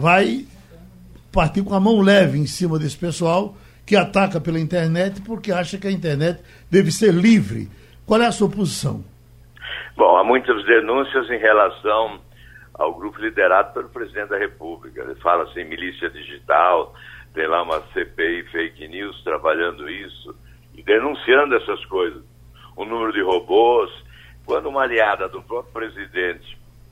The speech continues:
Speaker 2: que esteve muito próxima dele durante todo esse tempo, chega e diz: Olha, há aí um milhão e quatrocentos mil robôs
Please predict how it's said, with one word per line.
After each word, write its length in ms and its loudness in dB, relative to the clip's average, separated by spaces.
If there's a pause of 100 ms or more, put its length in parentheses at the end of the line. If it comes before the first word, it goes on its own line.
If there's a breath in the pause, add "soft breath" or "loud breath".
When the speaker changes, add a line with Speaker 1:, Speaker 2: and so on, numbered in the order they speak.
(440)
Speaker 2:
que 80 -16
esteve 340 -6
muito 300 -14
próxima 520 2
dele 380 0
durante 580 -4 (420 loud breath)
todo 300 2
esse 200 -2
tempo, 420 -2
chega 240 -2
e 40 -6
diz: 280 -8
Olha, 440 0 (400 loud breath)
há 200 0
aí 120 0
um 140 -12
milhão 340 -4
e 100 -6
quatrocentos 760 -6
mil 220 -8
robôs 580 2